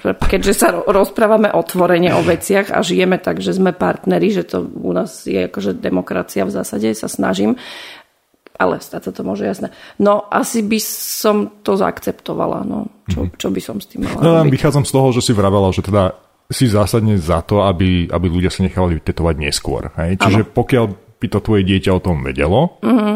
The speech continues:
Speaker 2: hej? Ako vychádzam z toho predpokladu, hej, že vie
Speaker 1: OK.
Speaker 2: o tom, že mama je za to, aby, aby ľudia sa
Speaker 1: Aby som
Speaker 2: tetovali,
Speaker 1: počkal, hej.
Speaker 2: no, neskôr, a že možno by ma začala odhovárať,
Speaker 1: Mhm.
Speaker 2: tak sa nechám potetovať bez toho, že by som
Speaker 1: Že
Speaker 2: o tom
Speaker 1: by to
Speaker 2: povedal.
Speaker 1: ne-
Speaker 2: Ako,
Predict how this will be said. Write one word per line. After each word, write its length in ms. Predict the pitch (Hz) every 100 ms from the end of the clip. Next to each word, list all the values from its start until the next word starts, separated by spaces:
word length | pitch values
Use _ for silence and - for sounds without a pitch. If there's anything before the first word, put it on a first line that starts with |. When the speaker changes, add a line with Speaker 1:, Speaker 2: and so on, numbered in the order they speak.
| 277
Speaker 2:
hej? 160 | 160 95 - _ 180 - - _
Ako 240 | 113 147
vychádzam 320 | 139 147 147
z 80 | 143
toho 80 | 127
predpokladu, 560 | 117 107 110 101 90 87
hej, 80 | 101
že 80 |
vie 140 | 104 170
Speaker 1:
OK. 80 | -
Speaker 2:
o 80 |
tom, 80 | 165
že 160 | 131 123
mama 240 | 135 151
je 140 | 143 139
za 160 | 120
to, 160 | 113 127
aby, 240 | 120 113 107 - - -
aby 140 | 117
ľudia 160 | 131 123
sa 80 | 104
Speaker 1:
Aby 160 | 117
som 80 | 123
Speaker 2:
tetovali, 200 | 123 123
Speaker 1:
počkal, 260 | 104 - 110 294
hej. 160 | 110 104
Speaker 2:
no, 240 | 117 127
neskôr, 440 | 117 113 - 135 151 156 - -
a 140 | -
že 140 | 113 123
možno 240 | 127 131
by 80 | 139
ma 140 | 131 123
začala 320 | 117 139 104
odhovárať, 640 | 95 113 117 123 156 - - _
Speaker 1:
Mhm. 280 | - 247 262 277 - _
Speaker 2:
tak 160 | 165 -
sa 100 | 165
nechám 240 | 151 143
potetovať 380 | 127 123 127 113
bez 160 | 107
toho, 180 | - 110
že 140 | 107 104
by 120 | 101
som 220 | 92 -
Speaker 1:
Že 40 | 98
Speaker 2:
o 60 |
tom 80 | 101
Speaker 1:
by 60 | 92
to 20 |
Speaker 2:
povedal. 240 | 85 76 76
Speaker 1:
ne- 240 | - - 135
Speaker 2:
Ako, 180 | 127